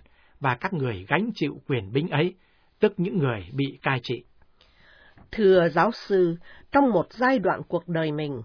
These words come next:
Speaker 2: giáo sư cũng đã từng là dân biểu quốc hội, và giáo sư đã muốn góp phần vào việc làm cho xã hội lớn mạnh với hoạt động chính trị. Nhưng mà trong cương vị là một triết gia, giáo sư có thể cống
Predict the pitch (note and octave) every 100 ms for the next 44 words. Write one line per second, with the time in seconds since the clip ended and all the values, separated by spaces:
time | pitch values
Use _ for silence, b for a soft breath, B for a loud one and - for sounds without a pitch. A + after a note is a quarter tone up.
0 | _ - D#3 C4 - A3+ G#3+ G3 G3+ B3
1 | - E3+ B2+ A#2+ G3+ A3 D3 - F3 -
2 | G#3 C#3 - B B B E3+ E3 A#3+ D#4
3 | C#4+ A#3 C4 B3+ C#4+ E4 - - F#3+ D#3
4 | C#3 D#3 E3 - F3 F3 D3 - B3+ -
5 | C#4 B3 E3+ F3+ A#3 E4 E3+ - E3+ C#4
6 | D3 D#3 - - F#3 D#4 F#3 C3 _ _
7 | _ _ _ - B3 D4 C4+ A3 F3+ D3+
8 | - B3+ B3+ - D4 C4 F3+ F#3 D#3+ F3
9 | E3+ D3 - D4+ F#4 - C4+ C4+ - b
10 | b b b - C#4+ G4 F4 D4 F#4 C4
11 | F3+ - C#4